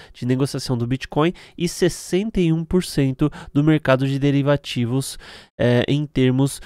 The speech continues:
de volume. Abre aspas, "não há outros vencedores evidentes em dois mil e vinte e dois, além da Binance, quando se trata de estrutura do mercado cripto, do domínio desse mercado. Não importa como você,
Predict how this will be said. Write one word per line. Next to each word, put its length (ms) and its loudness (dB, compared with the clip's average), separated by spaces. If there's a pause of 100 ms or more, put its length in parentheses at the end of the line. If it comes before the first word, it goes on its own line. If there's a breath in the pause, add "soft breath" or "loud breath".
(160 loud breath)
de 220 0
volume. 580 6 (580 soft breath)
Abre 240 2
aspas, 360 0
"não 220 6
há 60 10
outros 260 4
vencedores 560 0
evidentes 520 0
em 80 -4
dois 180 0
mil 100 0
e 20 0
vinte 220 -4
e 20 -8
dois, 360 0
além 240 4
da 100 4
Binance, 500 0
quando 220 -2
se 160 -6
trata 380 2
de 160 -6
estrutura 600 -2
do 140 0
mercado 380 0
cripto, 360 -4 (400 loud breath)
do 120 2
domínio 500 2
desse 260 -4
mercado. 480 0 (320 loud breath)
Não 300 4
importa 480 2
como 240 -2
você, 1120 0